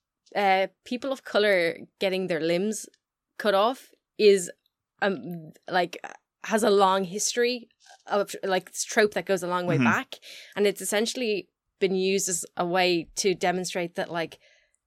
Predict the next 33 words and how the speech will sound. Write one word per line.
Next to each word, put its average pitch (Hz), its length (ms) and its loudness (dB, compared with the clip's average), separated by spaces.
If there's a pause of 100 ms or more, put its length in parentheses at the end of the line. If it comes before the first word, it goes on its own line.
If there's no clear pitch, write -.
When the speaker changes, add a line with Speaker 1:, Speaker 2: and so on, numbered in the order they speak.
(720)
Speaker 1:
say, 196 180 -2
Native 190 260 0
Americans, 196 920 -4 (200)
mo-, 190 440 -4
but 214 120 4
also, 185 380 0 (380)
but 165 200 -2
also 175 340 -2
black 180 260 -8
people, 180 360 -2 (720)
that 180 200 -2
they're 196 180 4
basically, 202 580 -2
like, 175 280 -2 (160)
they 180 100 -4
can 196 160 -4
be, 185 480 -6 (160)
um, 170 400 -4 (320)
heroic 180 440 -2 (380)
and 165 340 -6 (200)
brave, 202 460 -2 (460)
but 196 200 0 (380)
their 190 300 4
attempts 190 580 -4
l-, 190 100 -6 (120)
end 196 340 2
in 175 240 0
them, 175 280 -2
like, 165 220 -4
losing 185 360 -2
parts 233 300 -8
of 240 100 -10
themselves 247 600 -8